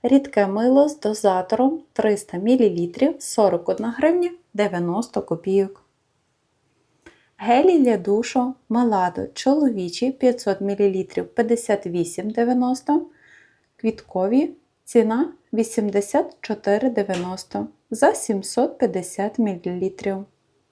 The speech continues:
Вологі серветки Міні Бі, двадцять чотири штуки, дванадцять п'ятдесят. Серветки косметичні,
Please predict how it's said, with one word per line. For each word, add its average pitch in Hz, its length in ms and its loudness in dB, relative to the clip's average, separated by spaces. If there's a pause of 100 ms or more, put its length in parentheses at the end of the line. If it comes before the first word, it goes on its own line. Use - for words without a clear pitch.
(1120)
Вологі 226 540 6
серветки 220 920 0 (440)
Міні 240 500 6
Бі, 190 340 -8 (180)
двадцять 220 520 0
чотири 202 460 0
штуки, 339 460 -2 (160)
дванадцять 190 680 -2
п'ятдесят. 202 640 -2 (840)
Серветки 285 640 4
косметичні, 240 1120 0